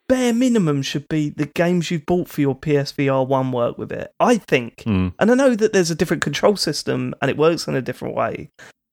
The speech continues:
Speaker 1: but make sure that fucking, there's way of, a way of turning it back, even if it means that you've got to still use your, your Move controllers, even if it's that.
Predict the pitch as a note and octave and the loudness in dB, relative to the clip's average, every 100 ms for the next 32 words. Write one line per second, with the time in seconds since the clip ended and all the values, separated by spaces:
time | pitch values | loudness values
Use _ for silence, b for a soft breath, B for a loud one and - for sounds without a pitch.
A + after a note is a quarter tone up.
0 | _ _ - G3+ G3 B3+ D4+ - - A#3 | _ _ -4 -2 2 2 0 -2 0 0
1 | F3+ C#3+ - _ _ - - F3+ - D3+ | 0 -4 -10 _ _ -18 -6 -6 -2 -4
2 | D3 D#3+ D3 E3 D#3+ C#3+ - D3 D3+ D3+ | 0 -2 -2 -2 0 0 0 -2 0 2
3 | C#3+ - D#3 D3 C3 A#2+ - G3+ - - | 2 0 0 2 0 -6 -4 -4 -4 -12
4 | - _ - G#3+ G#3+ G#3 - - F3+ E3+ | -20 _ 0 2 4 4 2 0 2 0
5 | E3+ D3+ D#3+ C#3 - E3+ - - - D#3+ | -2 -2 -2 -4 -4 -2 0 0 2 2
6 | D#3 D3+ D3+ C#3+ D3+ D3 C#3+ - _ - | 4 2 2 0 2 2 2 -2 _ 0
7 | D3 F#3 A3+ - B2+ - A#2 - - - | 2 4 2 0 -4 -2 -4 -4 -8 -10
8 | - A#3 B3 B3 G#3+ - G3 - D3+ C3 | -2 2 4 4 2 2 0 0 2 0
9 | - | -2